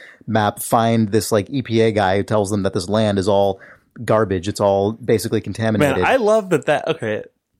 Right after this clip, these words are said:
Speaker 2: that scene made me incredibly happy just because it is exactly Chinatown
Speaker 1: I
Speaker 2: in a
Speaker 1: know,
Speaker 2: way that
Speaker 1: I
Speaker 2: was,
Speaker 1: know.
Speaker 2: that was
Speaker 1: I
Speaker 2: hilarious.
Speaker 1: know. That's,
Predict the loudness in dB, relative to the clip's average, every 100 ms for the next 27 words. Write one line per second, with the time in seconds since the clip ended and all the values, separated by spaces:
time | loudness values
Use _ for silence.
0 | _ -2 0 0 -2 -2 2 2 2 2
1 | 2 2 0 0 0 0 0 -2 -2 -4
2 | 0 -2 0 -4 -4 -2 0 -2 -6 -2
3 | 0 2 0 0 -4 -4 -2 -2 -2 -4
4 | -4 -4 -4 -4 -2 -2 -2 0 2 4
5 | 4 2 2 2 4 4 2 -2 -2 0
6 | 2 4 4 4 2 2 -2